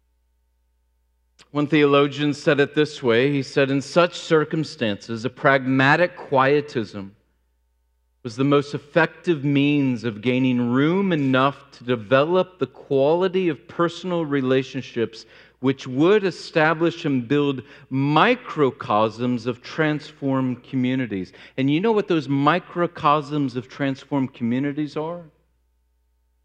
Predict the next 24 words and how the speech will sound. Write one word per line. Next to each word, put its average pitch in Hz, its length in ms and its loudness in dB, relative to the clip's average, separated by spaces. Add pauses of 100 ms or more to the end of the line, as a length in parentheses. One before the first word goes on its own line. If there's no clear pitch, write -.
(240)
Churches. - 600 -10 (2250)
Where 156 120 0
it's - 160 -12
begun 175 500 0
to 214 80 -4
be 165 140 0
reflected 147 680 -4
here. 131 640 -8 (1900)
And 170 80 -6
no 180 80 0
matter 190 240 4
what 208 260 2
socioeconomic 208 1040 0
class 160 380 0
you 143 80 -4
come 135 220 0
from, 143 180 0
or 156 80 2
what 185 260 0
race 202 400 0
you 180 80 -4
come 143 300 0
from, 143 240 0
or 139 220 2